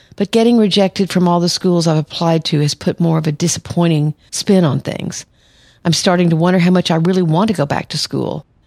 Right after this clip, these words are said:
As a graduated psychology major, I know there's a very limited amount I can do with a bachelor's degree.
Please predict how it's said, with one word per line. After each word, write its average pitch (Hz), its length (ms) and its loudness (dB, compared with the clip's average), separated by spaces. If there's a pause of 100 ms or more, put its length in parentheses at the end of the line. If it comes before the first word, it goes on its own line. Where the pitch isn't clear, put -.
(100)
As 170 180 2
a 185 40 0
graduated 180 580 2
psychology 160 540 -2
major, 175 420 2
I - 140 0
know 175 180 2
there's 165 180 0
a 160 60 0
very 175 240 0
limited 190 460 0
amount 160 320 2
I 151 80 0
can 160 180 0
do 180 220 2
with 160 120 -2
a - 60 -4
bachelor's 151 460 -2
degree. - 420 -6